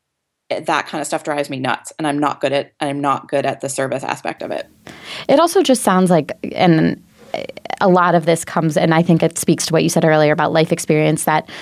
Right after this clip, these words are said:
Speaker 2: knowing yourself and knowing, someone gave me this advice earlier, knowing what you don't want is just as important as knowing what you do want. And
Speaker 1: Oh, for
Speaker 2: sometimes knowing what
Speaker 1: sure.
Speaker 2: you don't like or
Speaker 1: Yeah.
Speaker 2: don't want or aren't good at or aren't comfortable with helps narrow things down.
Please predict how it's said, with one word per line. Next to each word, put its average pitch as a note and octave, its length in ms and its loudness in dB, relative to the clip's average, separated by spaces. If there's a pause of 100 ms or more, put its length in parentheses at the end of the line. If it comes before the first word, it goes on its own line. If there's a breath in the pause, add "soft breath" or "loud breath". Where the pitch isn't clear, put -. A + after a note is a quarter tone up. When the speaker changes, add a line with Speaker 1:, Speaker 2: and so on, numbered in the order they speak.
(140)
Speaker 2:
knowing G3 320 6
yourself E3+ 640 2
and F3 140 6
knowing, D#3+ 320 4
someone A3 240 2
gave G#3+ 160 4
me F#3 80 4
this D#3+ 180 2
advice D#3 260 0
earlier, E3 420 2 (260 loud breath)
knowing G3+ 260 6
what G3 160 4
you F3 100 4
don't E3 360 2
want C4 500 2
is F3 220 2
just F3 260 0
as E3+ 100 4
important E3 460 2
as D#3 120 0
knowing D#3 240 4
what E3+ 160 2
you E3+ 100 2
do D#3+ 240 2
want. - 320 0
And F3+ 120 4
Speaker 1:
Oh, F#3+ 40 2
for G3+ 60 6
Speaker 2:
sometimes E3+ 300 4
knowing E3 200 4
what D#3+ 120 2
Speaker 1:
sure. D#3 60 2
Speaker 2:
you D#3 80 0
don't C#4+ 360 4
like E3+ 340 2
or E3 60 4
Speaker 1:
Yeah. F3 60 2
Speaker 2:
don't G#3 220 4
want D#3+ 220 2
or - 160 -2
aren't G3+ 260 2
good F3 160 4
at D#3+ 220 2
or - 160 -4
aren't G3 180 0
comfortable E3 440 0
with D3 260 2 (320 loud breath)
helps F#3 240 0
narrow D#3+ 220 4
things D3+ 280 -2
down. - 380 0